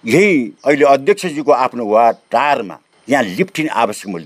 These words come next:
देख्दिनँ। यहाँ ग्रेभिटी पानीका धेरै सम्भावना स्रोतहरू छन्, त्यो ल्याएर यहाँ कार्यान्वयन गर्ने हो भने सुलभ खानेपानी उपलब्ध गराउन सकिन्छ। यहाँहरूको एउटा खानेपानी यो योजना लिफ्टिङकै यही टारामा असफल भएको मैले बुझेको छु, होइन? यसरी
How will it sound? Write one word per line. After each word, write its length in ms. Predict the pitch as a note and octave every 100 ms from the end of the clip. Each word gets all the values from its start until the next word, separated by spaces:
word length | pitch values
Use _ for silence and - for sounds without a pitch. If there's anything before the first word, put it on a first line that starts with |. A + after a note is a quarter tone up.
| C2
देख्दिनँ। 480 | C#2+ E2 C2 - G#2
यहाँ 180 | C#3
ग्रेभिटी 380 | F#2 D#3 E3 D#3
पानीका 440 | - A#2 A#2 G#2+ G2+
धेरै 200 | G2 A2+
सम्भावना 500 | A2+ G#2+ A#2 B2+ A#2+
स्रोतहरू 420 | G#2+ G2 G2 E2+
छन्, 280 | - C#3 - _ _
त्यो 180 | F3+ G3
ल्याएर 400 | D3+ D3 E3 E3+
यहाँ 300 | E3+ D3+ C#3+
कार्यान्वयन 500 | - A#2+ A#2+ A2+ G2+
गर्ने 300 | F2 F2+ F2+
हो 100 | E2+
भने 260 | D2+ C3+ F#3
सुलभ 360 | - F3 G3 -
खानेपानी 380 | B2 A#2 G2+ G2+
उपलब्ध 380 | F2 F2+ - D2+
गराउन 240 | D2+ D2
सकिन्छ। 420 | - - G2 - -
यहाँहरूको 540 | G2 B2 D3 D#3+ D#3 D#3
एउटा 320 | D3 D3+ D3
खानेपानी 480 | C3+ C3+ B2+ B2 B2
यो 280 | A#2 A#2 A2
योजना 520 | A#2 B2 C3+ C#3+ C3+ F2+
लिफ्टिङकै 460 | A#2+ D3 C#3 C3+ C3
यही 180 | A#2+
टारामा 420 | - A2 G#2 G#2 F#2+
असफल 340 | A2 - A2
भएको 300 | F2 F2 F2
मैले 200 | E2 E2
बुझेको 360 | D#2 D2+ D2 D2+
छु, 160 | - - _ _ _ -
होइन? 220 | A2 D3+ - _ _ -
यसरी 540 | F#3+ G3+ A3 F3 F3